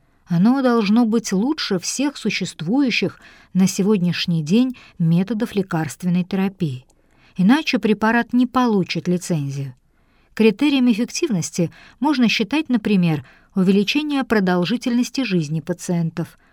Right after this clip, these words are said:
более простая и доступная форма выпуска или улучшенная совместимость с другими лекарствами. Попадёт ли препарат в итоге на рынок,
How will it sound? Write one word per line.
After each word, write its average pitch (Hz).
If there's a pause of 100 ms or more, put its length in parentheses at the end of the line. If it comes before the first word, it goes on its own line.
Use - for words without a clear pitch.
(260)
более 190
простая 214
и 208
доступная 190
форма 185
выпуска 190 (580)
или 277
улучшенная 233
совместимость 202
с -
другими 160
лекарствами. 156 (840)
Попадёт 214
ли 277
препарат 214
в 190
итоге 180
на 151
рынок, 285